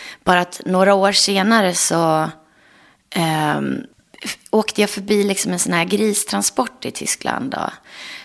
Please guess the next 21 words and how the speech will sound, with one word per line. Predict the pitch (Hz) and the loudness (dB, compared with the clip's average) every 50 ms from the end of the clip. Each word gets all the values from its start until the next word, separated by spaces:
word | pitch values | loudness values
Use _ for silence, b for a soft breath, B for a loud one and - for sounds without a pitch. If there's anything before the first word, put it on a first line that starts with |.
| B B | B B
Ehm, | - 180 165 151 151 139 - - - _ _ _ _ _ _ _ _ | -4 -2 0 0 0 -2 -4 -6 -12 _ _ _ _ _ _ _ _
och, | - 180 160 - _ _ - - - | -6 -6 -6 -6 _ _ -10 -6 -4
eh, | 170 170 165 160 156 165 185 - _ | -2 -2 -2 -2 -4 -6 -10 -12 _
det | - - 214 - 196 185 185 | -20 -10 -4 0 0 2 2
var | 180 185 180 | 2 0 0
väldigt | 170 175 170 156 160 175 | 2 0 0 0 -2 0
hemskt | - - 269 240 - - - - - - | 2 2 2 2 0 -8 -10 -10 -8 -4
att | 175 | -2
se | - - - - 139 | 0 0 0 0 -2
de | 143 - - | -2 -4 -4
här | - - - | -6 -4 -4
grisarna | - 165 151 - - - - 151 - - | -4 -4 -2 -2 -2 -2 0 -2 -2 -2
som | - - - - 73 58 - B B B B B B B | -4 -4 -6 -4 -6 -6 -8 B B B B B B B
var | - 165 | -2 -2
blodiga | 165 175 190 196 190 180 180 180 190 170 160 - - 160 160 156 151 147 - - - _ _ _ _ _ | -2 0 2 2 2 2 0 -2 -2 -2 -2 -2 0 0 2 2 0 0 -2 -8 -12 _ _ _ _ _
och | - 160 156 156 156 | -4 -4 -2 -2 0
jättetörstiga, | 170 190 190 - - - - - - - 180 175 - - - - - 160 151 151 151 | 0 0 0 -2 -4 -14 -14 -8 -4 -2 0 0 0 0 0 -2 0 0 2 2 0
säkert | 156 - 151 139 - 147 143 - | -2 -4 -4 -4 -6 -6 -4 -2
åkt | 151 147 139 - - - - | -2 -2 -2 -2 -6 -10 -6
i | - 147 147 147 - - | -4 -4 -2 -2 -4 -6
flera | - - - 143 135 139 143 - - | -6 -4 -2 0 0 0 0 0 -2